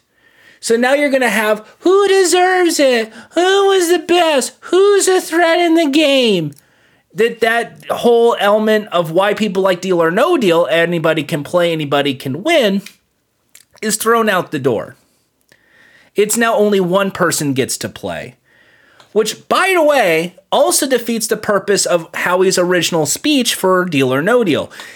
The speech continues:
"Deal or No Deal, there's no wacky stunts, no trivia questions. The only thing standing between a player and a huge cash prize is one question, deal or no deal."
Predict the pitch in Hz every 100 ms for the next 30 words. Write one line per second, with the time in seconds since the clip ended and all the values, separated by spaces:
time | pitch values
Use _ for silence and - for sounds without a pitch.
0 | - - 269 320 311 294 277 269 233 190
1 | 180 175 247 294 302 294 285 277 269 277
2 | - - 262 254 247 - 240 240 240 233
3 | - 254 247 247 214 214 214 185 170 -
4 | 165 156 208 277 294 294 285 269 262 262
5 | 254 226 233 233 233 233 226 220 214 214
6 | 208 190 175 226 262 262 - 233 226 220
7 | - 202 190 190 185 160 196 214 220 208
8 | 208 196 180 - 185 202 226 226 220 202
9 | 190 180